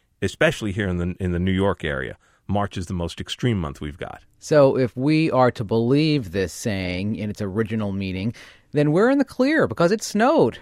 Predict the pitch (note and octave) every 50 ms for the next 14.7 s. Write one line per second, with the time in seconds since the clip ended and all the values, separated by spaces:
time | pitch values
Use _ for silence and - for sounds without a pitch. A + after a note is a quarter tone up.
0 | - E3 - D#3 D#3+ E3 D#3 D#3+ D#3 C#3+ C#3 B2+ A2+ E3 D#3 B2 G#2+ F2 F#2 -
1 | D3+ G#3 D4+ F4 D#4+ - - F#3 F#3 F#3 A3+ C4+ C#4+ C#4+ - - A#3 G#3 F3+ B2
2 | D#3 F#3 E3+ E3+ F#3 F#3 F#3 E3 F3 E3+ E3 D3 C#3+ F3 G3+ A#3+ C4 A3+ - -
3 | F#3 D3+ B2+ - - - - B2+ C3+ C3+ C3 C3+ C3 C3 B2+ - B2 C3 - G3
4 | G#3+ G#3 G#3+ F#3+ F3 B2 G#2+ G#2 B2+ C3+ E3 G#3 - - - - - F#3 F#3+ F#3
5 | F#3 F3+ D#3 D#3+ D3+ D#3 D#3+ D#3+ E3+ D#3+ - - E3+ F#3+ F#3+ A3 C4 C#4+ D4+ -
6 | _ - - - - - - _ - C3 B2 D3 C3 B2 A#2 A#2 D3+ G3 B3 C4
7 | B3 F3+ A#2 A2 F2 D2+ D2 F2 - - - - _ _ _ _ _ _ _ -
8 | B2+ E3 C3 C3 B2+ D3+ D3+ C3+ D3 C#3+ C#3+ B2 C#3 D3 C3 A2+ A#2 A2 A2 G2+
9 | - - F#2 E2+ E2 D#2 D#2 A1 G1+ - - _ _ _ _ _ _ _ _ _
10 | _ _ _ - E3 F3+ G#3 G#3 G3 G3+ G3+ G3 G3 - - F#3+ F#3+ F#3+ F3 -
11 | C3+ C#3+ D3+ D3 C#3 C3+ C#3 - C#3 B2+ C3 C#3 - - C3 C3+ C3+ D3+ G3 G#3+
12 | - - G3+ F#3+ D#3+ C#3 - - - - C#3 C3+ C3+ A#2+ A#2 A2 - D3 C3 B2
13 | A#2 A#2+ A#2 A#2 A#2+ C3 F3+ G#3+ G#3+ F#3+ - A3+ A3+ - B3 A#3+ G#3+ F#3+ - -
14 | - G3 G3 G3 G3+ G3+ A3+ A#3+ - - E2 - -